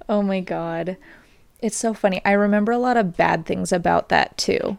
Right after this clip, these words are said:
Like, as you were mentioning, as you go up the stairs, if you were on, like, the third floor or even, like, the fourth,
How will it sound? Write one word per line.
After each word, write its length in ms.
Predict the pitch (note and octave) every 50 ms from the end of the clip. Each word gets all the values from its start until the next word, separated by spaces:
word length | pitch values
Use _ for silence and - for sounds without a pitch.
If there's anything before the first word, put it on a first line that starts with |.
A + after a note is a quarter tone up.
| - -
Like, 420 | G3+ G3 F#3 F3 - - - - _ - - - - - - - -
as 260 | G3+ G3 F#3+ F#3+ F#3 G3
you 120 | G3 F#3
were 120 | F3+ F3+
mentioning, 640 | F3+ F3+ F3 F3+ F#3 - F#3 F3 F3 E3+ F3 F3 F3 -
as 200 | - G#3 F#3+ -
you 120 | G#3 G#3 F#3+
go 280 | E3+ G3 F#3 F#3 F#3
up 260 | - - F#3+ F#3 - -
the 80 | F#3+ F3+
stairs, 720 | - - - - F#3 E3+ E3+ E3+ F3 F#3 G3+ G3+ - -
if 160 | - G3+ - -
you 100 | G3+ G3
were 120 | G3 G3
on, 160 | G3 G3 G3 F#3
like, 180 | F3+ F3 -
the 100 | - F3+
third 340 | - - G3 F#3+ F#3 F3+ F3+
floor 460 | - - G3+ F#3+ F3 E3+ F3 F3 F#3
or 120 | F#3 F#3+ F#3+
even, 320 | - G3+ G3+ F#3 G3 F#3+
like, 200 | F3+ F3+ F3+ -
the 80 | - F#3
fourth, 640 | - - - G3+ F3+ F3+ F3+ F3 - - - -